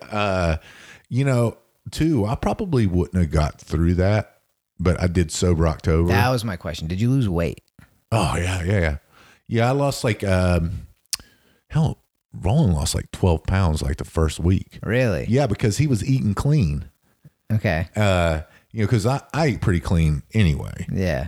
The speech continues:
Speaker 1: And so
Speaker 2: Same.
Speaker 1: he, he was eat-, shut up. <laughs> So, so he was eating clean,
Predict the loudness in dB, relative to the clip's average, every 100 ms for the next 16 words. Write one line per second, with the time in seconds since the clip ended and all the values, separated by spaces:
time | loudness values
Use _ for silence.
0 | -2 0 2 2 0 2 4 4 2 -2
1 | -10 -6 0 2 2 0 -2 0 0 -4
2 | -20 _ -6 -4 -4 -4 -8 -8 -4 -2
3 | -2 -4 -14 -18 -16 -16 -16 -8 -2 -2
4 | -2 -6 -8 -18 -14 -8 -4 -2 -2 -2
5 | -6 -14 -20 -4 0 0 0 0 0 -2
6 | -2 0 2 2